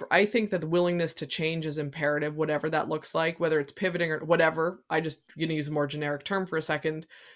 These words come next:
is imperative to, to being able to move through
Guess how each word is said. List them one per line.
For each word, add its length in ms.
is 200
imperative 760
to, 280
to 340
being 240
able 380
to 340
move 420
through 540